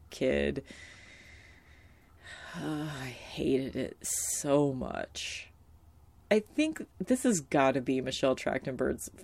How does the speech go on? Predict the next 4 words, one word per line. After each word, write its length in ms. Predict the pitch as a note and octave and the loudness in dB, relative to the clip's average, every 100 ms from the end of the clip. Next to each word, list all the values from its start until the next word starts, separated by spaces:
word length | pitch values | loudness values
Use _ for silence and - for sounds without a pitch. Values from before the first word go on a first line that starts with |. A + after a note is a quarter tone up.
| - - | -20 -6
Berg's 360 | - B2+ B2+ - | 2 2 2 -4
first 540 | - - C#3+ C3 - - | -14 2 4 4 2 -2
on-screen 680 | C#3 C3+ C#3 - C3 - - | 0 2 0 -4 -4 -4 -6
kiss. 600 | - - D#3+ G#3 - | -6 2 4 2 -2